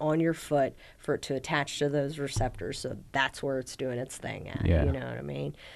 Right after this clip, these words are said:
Speaker 1: Um, now, if you were to rub, like, a tincture on your foot, wouldn't do that at all. It's not made
Speaker 2: Mm.
Speaker 1: for your feet.
Speaker 2: Mm-hmm.
Speaker 1: you know what I mean, or your skin at all. So, um, that's another thing that I've, I found with selling C B D and having people talk to me about it is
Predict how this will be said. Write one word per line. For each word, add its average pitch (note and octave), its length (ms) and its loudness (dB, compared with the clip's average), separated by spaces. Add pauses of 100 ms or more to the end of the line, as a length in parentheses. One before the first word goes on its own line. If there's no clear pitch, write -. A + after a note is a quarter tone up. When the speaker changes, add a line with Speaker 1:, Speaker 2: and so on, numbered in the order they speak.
(260)
Speaker 1:
Um, D3 380 6
now, E3 160 10
if D#3 100 0
you G3+ 120 4
were F3+ 120 8
to E3 60 6
rub, E3 200 6
like, D3+ 160 2
a B2 60 0
tincture F#3 400 2
on G3 140 6
your F#3 100 4
foot, G3+ 320 6 (260)
wouldn't E3+ 260 6
do D#3+ 100 6
that C#3 180 6
at B2+ 140 -2
all. - 260 -6 (220)
It's - 100 -8
not G3 160 8
made F3 160 8
Speaker 2:
Mm. - 60 0
Speaker 1:
for D#3 100 0
your C3 80 -4
feet. - 400 -4 (320)
Speaker 2:
Mm-hmm. F2+ 240 10
Speaker 1:
you D#3+ 60 6
know D#3 100 4
what D3 60 4
I D3 40 2
mean, D3 160 4
or D3+ 120 6
your B2+ 100 0
skin D3+ 420 4
at A#2+ 180 0
all. C3+ 320 2
So, C#3+ 320 -2 (320)
um, D3 480 6
that's G#3+ 260 6
another F3+ 300 6
thing D3 280 2
that C3+ 120 -2 (140)
I've, D3 320 2
I D#3+ 200 6
found C#3+ 520 0
with D3+ 120 0
selling D3 420 4
C C#3+ 200 -4
B C#3 140 -2
D C#3 220 -2
and C#3+ 180 -2 (120)
having D3 300 0
people C#3+ 360 -4
talk C#3 360 -4
to - 100 -6
me C#3 140 0
about C3+ 300 -4
it C3 100 -6
is C#3+ 240 -4